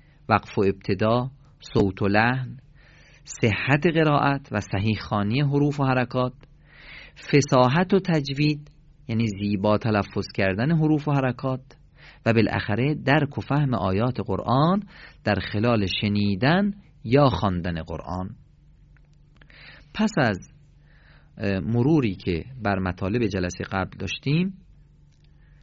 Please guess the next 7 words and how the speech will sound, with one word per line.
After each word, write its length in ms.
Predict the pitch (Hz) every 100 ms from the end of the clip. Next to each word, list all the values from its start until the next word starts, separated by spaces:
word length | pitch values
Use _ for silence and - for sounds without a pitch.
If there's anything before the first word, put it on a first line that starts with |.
| - - _ - - - - - -
می‌پردازیم 640 | 185 196 180 175 165 165
به 80 | 117
بحث 360 | 104 110 -
امروز. 600 | 107 92 90 95 92 - - _ - - - - _ _ - - - - - - _ - - - _ - - _ - - - - - - - -
مبحث 340 | 175 185 202 208
امروز 420 | 208 190 185 175
ما، 540 | 170 156 143 131 123